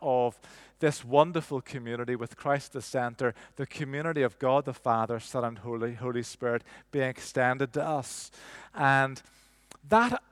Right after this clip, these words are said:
has all come about because Jesus Christ lived a life of submission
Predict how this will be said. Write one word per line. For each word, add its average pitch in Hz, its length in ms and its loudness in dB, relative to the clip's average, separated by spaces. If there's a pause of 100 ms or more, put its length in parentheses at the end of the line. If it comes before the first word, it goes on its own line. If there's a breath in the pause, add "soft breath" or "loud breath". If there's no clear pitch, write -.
(200)
has 156 200 -2 (120)
all 180 320 6
come 180 260 -2
about 117 460 0 (500 soft breath)
because 143 460 -2
Jesus 156 440 0
Christ 117 540 -2
lived 151 380 2
a 156 40 0
life 113 300 -2
of 113 140 -16
submission 107 680 -10